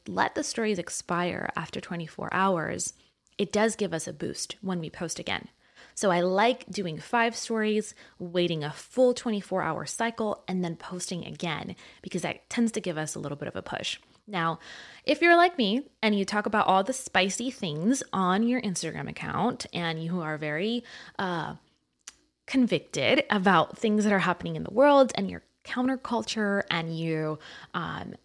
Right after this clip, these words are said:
kinda go against a grain and against a narrative on basically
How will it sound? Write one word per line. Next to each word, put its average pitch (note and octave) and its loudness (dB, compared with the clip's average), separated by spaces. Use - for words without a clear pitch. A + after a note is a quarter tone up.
kinda B3+ 0
go G#3 2
against E3+ -2
a - -6
grain A3+ 4
and F#3 2
against D3 -6
a - -6
narrative F#3+ 2
on E3 0
basically D3 -4